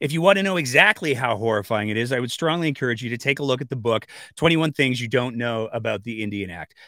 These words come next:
because there are a lot of things that are still on the record, on the law, in the Indian Act, that are deeply, deeply,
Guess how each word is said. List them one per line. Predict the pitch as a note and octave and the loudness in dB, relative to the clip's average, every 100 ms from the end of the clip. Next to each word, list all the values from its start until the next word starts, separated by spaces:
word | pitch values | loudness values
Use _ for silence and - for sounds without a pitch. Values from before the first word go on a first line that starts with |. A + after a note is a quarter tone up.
| _ | _
because | C3+ - C#3+ C3+ - - - | 2 6 6 6 -2 -18 6
there | C#3+ E3 | 10 10
are | E3 | 10
a | D#3 | 8
lot | D3+ D#3 F3+ | 8 6 6
of | F3 | 2
things | - F#3 C#3+ B2 | 0 0 0 0
that | C3 | 0
are | B2+ | 0
still | - - E3+ E3+ E3+ | -4 -4 0 2 2
on | D3+ D#3 D#3 D#3 - _ | 0 0 -2 -4 -10 _
the | A#2+ D3 D3+ | -2 2 4
record, | D#3 F3 C3+ F#2 - | 4 2 -2 -6 -8
on | G#2+ C3+ | -6 -2
the | E3+ | 0
law, | E3 F3+ E3 G#2+ F2+ _ | 2 4 4 0 -10 _
in | C3 E3 | -4 -2
the | F3+ F3+ | -2 0
Indian | D#3+ A#2+ G2+ | 0 -2 -2
Act, | G2 F2+ - _ _ _ - | -8 -14 -18 _ _ _ -2
that | C3 C3+ C#3 | 4 4 6
are | C3 C3 B2+ - B2 | 4 4 2 -4 -8
deeply, | A#2 G#3 G3+ D3+ C3 G2+ F#2+ - | 4 4 4 2 -2 -2 -10 -14
deeply, | A2+ D#3+ G3 C#3 B2+ G#2+ G#2 G#2 | -4 0 0 0 -4 -2 -4 -8